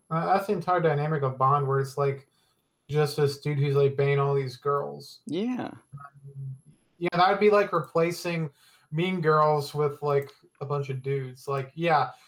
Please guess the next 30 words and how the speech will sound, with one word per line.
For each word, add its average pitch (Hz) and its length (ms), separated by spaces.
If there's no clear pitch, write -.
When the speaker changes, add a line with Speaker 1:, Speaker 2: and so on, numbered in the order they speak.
Speaker 1:
it 151 120
sounds 196 340
like 180 160
it 180 40
would 156 80
work 170 240
on 147 180
paper, 160 320
but 143 200
unless 156 300
you 160 60
know 151 200
how 143 140
people 143 360
actually 143 640
act 139 320
in 139 100
real 135 180
life, 135 320
it 139 120
doesn't 143 320
make 139 220
any 139 200
sense. 143 440
Like, 131 220
you 135 100
couldn't 147 240
just 143 220
see 151 140
some, 135 420